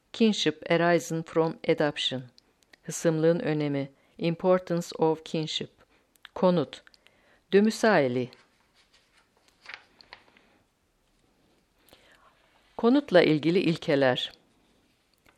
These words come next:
Principles pertaining to domicile. Konut çeşitleri. Kinds of domicile.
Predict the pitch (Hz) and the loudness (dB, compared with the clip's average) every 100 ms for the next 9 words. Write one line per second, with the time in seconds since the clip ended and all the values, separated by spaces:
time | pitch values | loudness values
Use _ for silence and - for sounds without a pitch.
0 | _ _ _ _ _ _ _ _ _ 240 | _ _ _ _ _ _ _ _ _ 2
1 | 262 262 - 269 - 143 160 - - - | 4 4 0 -2 2 2 2 -6 -16 -18
2 | _ _ - 180 185 220 208 156 160 - | _ _ 0 0 2 2 2 0 -2 -8
3 | - _ _ - - 190 196 - _ _ | -18 _ _ -8 -2 -2 -2 -12 _ _
4 | _ - 180 175 - 135 120 127 - _ | _ -2 -2 -2 -2 -2 -2 -8 -16 _
5 | _ _ _ _ _ _ _ - 226 240 | _ _ _ _ _ _ _ 0 2 2
6 | 240 135 - 120 - 131 127 139 _ _ | 0 -6 -6 -10 -6 -6 -6 -12 _ _
7 | _ - 165 170 180 - 156 160 160 - | _ 0 2 2 -2 -4 0 0 -2 -6
8 | - 165 151 - 139 123 | 0 0 0 -2 0 0